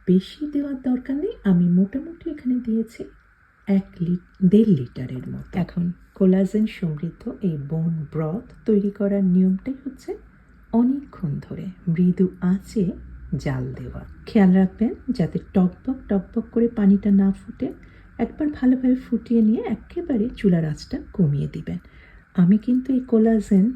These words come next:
যে তৈরি করব বোন ব্রথটা, এটা আমি জাল দেব প্রায় চব্বিশ ঘন্টার মতো। চব্বিশ ঘন্টা ধরে মৃদু আঁচে জাল দেওয়ার পরে এই হলো আমার ফাইনাল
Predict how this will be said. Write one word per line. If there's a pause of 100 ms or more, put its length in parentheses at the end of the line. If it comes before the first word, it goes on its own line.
(340)
যে (160)
তৈরি
করব (160)
বোন (140)
ব্রথটা, (200)
এটা
আমি (180)
জাল (120)
দেব (280)
প্রায় (160)
চব্বিশ (180)
ঘন্টার (120)
মতো। (1900)
চব্বিশ (120)
ঘন্টা (180)
ধরে (420)
মৃদু (140)
আঁচে (300)
জাল
দেওয়ার
পরে (300)
এই
হলো (120)
আমার (260)
ফাইনাল